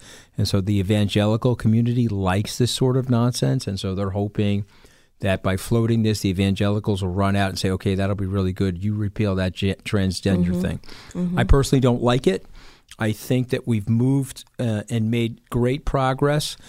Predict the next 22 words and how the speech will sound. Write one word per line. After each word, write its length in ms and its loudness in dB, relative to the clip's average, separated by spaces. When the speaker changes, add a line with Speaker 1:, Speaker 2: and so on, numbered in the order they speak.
Speaker 1:
Um, 520 0
and 160 0
I'll, 300 0
I'll 160 0
remind 540 2
you 180 2
of 120 -2
this 140 0
story, 360 2
which 140 -2
I 40 2
think 240 0
you 220 4
know. 280 2
I 100 2
was 180 0
walking 360 0
with 140 -2
Prime 240 2
Minister 360 0
Tony 340 2
Blair 520 0